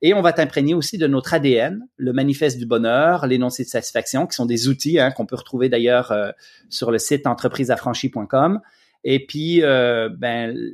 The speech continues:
l'ensemble de ces facteurs-là, après ça, ben, il faut avancer, il faut travailler, parce que toutes les théories marchent pas si on fout rien, bien évidemment.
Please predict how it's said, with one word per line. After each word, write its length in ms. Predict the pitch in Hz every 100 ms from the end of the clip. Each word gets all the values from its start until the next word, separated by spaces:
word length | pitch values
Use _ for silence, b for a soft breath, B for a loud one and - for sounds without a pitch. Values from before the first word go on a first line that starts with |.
| 101 -
l'ensemble 600 | 123 131 131 143 170 160
de 80 | 127
ces 380 | - 127 113 113
facteurs-là, 420 | 135 - 120 165
après 200 | 208 120
ça, 180 | - 151
ben, 100 | 104
il 60 |
faut 160 | 98 117
avancer, 360 | 110 113 - 151
il 80 |
faut 140 | 165 127
travailler, 400 | - 110 123 208
parce 160 | 123
que 80 | -
toutes 220 | 123 165
les 100 | 135
théories 300 | 135 135 123
marchent 240 | 143 117 -
pas 120 | 131
si 100 | -
on 80 | 104
fout 180 | - 110
rien, 180 | 147
bien 160 | 190 113
évidemment. 460 | 110 113 120 202